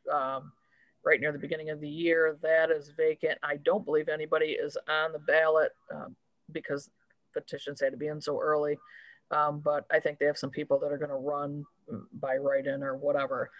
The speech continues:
Um, so I will, I'll have some changes, uh, midstream here. Um,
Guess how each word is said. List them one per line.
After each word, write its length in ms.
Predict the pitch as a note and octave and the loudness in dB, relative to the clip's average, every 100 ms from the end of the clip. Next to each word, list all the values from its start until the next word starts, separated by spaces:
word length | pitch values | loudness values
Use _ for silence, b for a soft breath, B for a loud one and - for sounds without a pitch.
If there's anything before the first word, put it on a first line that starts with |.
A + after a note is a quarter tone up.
| B B B _ - | B B B _ -2
Um, 160 | C#3+ | -2
so 160 | - D3 | 4 8
I 80 | D3+ | 8
will, 140 | D3 | 8
I'll 260 | C#3+ C#3+ C#3 | 4 2 4
have 220 | D3 D3 | 4 4
some 160 | C#3 | -2
changes, 640 | C3 D3+ D3 D3 C#3+ - - _ _ _ - - _ - | -2 2 2 2 0 0 -8 _ _ _ -20 -20 _ -2
uh, 300 | C#3 C3+ A#2+ | 0 0 -2
midstream 640 | C3 D3 D3+ - D#3 D3 C#3 | -4 -4 -6 -4 -2 -2 -2
here. 320 | C#3+ C#3 C3 _ B B B B B B _ | 0 0 -2 _ B B B B B B _
Um, 640 | D#3+ D#3 D#3 D#3 D#3 D#3 | 8 10 10 8 4 -6